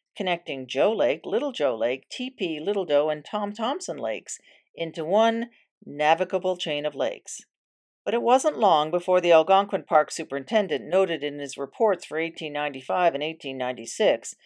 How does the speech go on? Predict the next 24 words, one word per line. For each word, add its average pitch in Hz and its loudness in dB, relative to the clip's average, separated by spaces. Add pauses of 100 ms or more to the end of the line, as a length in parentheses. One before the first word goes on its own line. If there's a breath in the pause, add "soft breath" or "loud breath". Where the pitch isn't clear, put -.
(380 soft breath)
that 185 -6
the 220 4
flooding 254 2
of 247 -2
various 196 2
lakes 135 -2
and 135 -12
streams 151 -4 (340 soft breath)
caused, 180 6
and 151 -6
I 147 -4
quote, 156 -4 (100)
"a 180 -4
fringe 185 -8
of 147 -12
dead - 0
and 165 -8
dying 185 -2
trees, 160 -8 (360 loud breath)
some 285 -6
standing 202 -2
and 170 -6
some 233 -4
fallen, 175 2